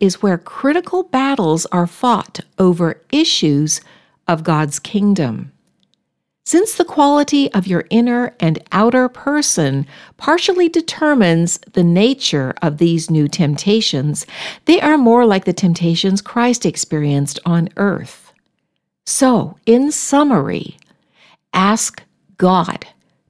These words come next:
to empower you. Be wide-eyed about these different temptations like Jesus faced,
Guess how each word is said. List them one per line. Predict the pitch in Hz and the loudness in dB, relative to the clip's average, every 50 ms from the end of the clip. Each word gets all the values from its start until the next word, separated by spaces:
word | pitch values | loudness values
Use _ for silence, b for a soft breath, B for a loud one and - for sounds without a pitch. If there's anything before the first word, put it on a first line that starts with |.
| _ | _
to | - - 175 | -4 -4 -2
empower | - 151 151 151 147 - 147 151 151 143 | -2 -2 -2 -2 -2 -4 -4 -4 -4 -6
you. | 143 139 139 131 - - - _ _ _ B B B B B 214 B B | -6 -6 -6 -6 -6 -8 -12 _ _ _ B B B B B -18 B B
Be | 180 220 247 277 | 4 6 6 6
wide-eyed | 285 254 277 285 285 285 294 302 285 - - - 202 185 185 190 196 190 | 6 4 4 4 4 4 4 4 2 2 2 2 2 2 4 4 2 2
about | - - 165 175 170 180 175 - | 0 0 0 0 0 0 0 0
these | 180 165 165 156 151 | 0 0 0 0 -2
different | - - 202 214 202 - - 262 254 247 - _ | -2 -2 -2 -2 -2 -2 -4 -4 -4 -4 -6 _
temptations | - 254 240 226 220 208 - - 214 180 175 - - 139 113 107 - - - b b b b b b b b b b | -2 0 0 2 0 0 -2 0 0 0 0 -2 -4 -6 -8 -8 -10 -10 -12 b b b b b b b b b b
like | - 196 175 170 - | 0 0 0 0 -2
Jesus | - 233 214 175 - 151 143 - - | 0 0 0 0 0 -2 -4 -4 -4
faced, | 147 135 123 135 - - - - - | -2 -4 -2 -4 -6 -10 -12 -16 -18